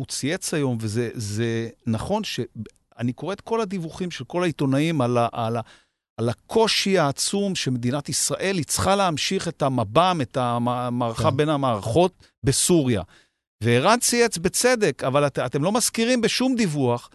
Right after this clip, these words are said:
Speaker 1: שהמטוסים האמר-, הם אמריקאים, הטכנולוגיה האמריקאית, הפצצות האמריקאיות,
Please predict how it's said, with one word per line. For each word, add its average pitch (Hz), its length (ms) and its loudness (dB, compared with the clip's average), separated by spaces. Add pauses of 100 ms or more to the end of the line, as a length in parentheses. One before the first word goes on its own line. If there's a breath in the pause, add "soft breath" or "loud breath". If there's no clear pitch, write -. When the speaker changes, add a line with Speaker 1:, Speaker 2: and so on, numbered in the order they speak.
(120)
Speaker 1:
שהמטוסים 160 880 2
האמר-, 165 280 6 (120)
הם 165 160 2
אמריקאים, 127 720 2 (320 soft breath)
הטכנולוגיה 190 920 6
האמריקאית, 120 800 0 (380 soft breath)
הפצצות 151 720 2
האמריקאיות, 151 760 4